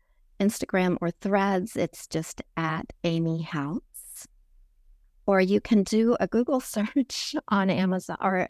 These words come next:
do a Google search or, like, an Amazon search with just my name, and my books will, will pop up. So, um, and if anyone does have my books, or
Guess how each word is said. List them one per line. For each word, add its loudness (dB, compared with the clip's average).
do 4
a 2
Google 0
search 0
or, 0
like, -2
an -4
Amazon -2
search -2
with -8
just -6
my -2
name, 0
and 2
my 2
books -4
will, -4
will -2
pop -4
up. -4
So, -6
um, 2
and 6
if 0
anyone 4
does -4
have 2
my 4
books, 0
or -2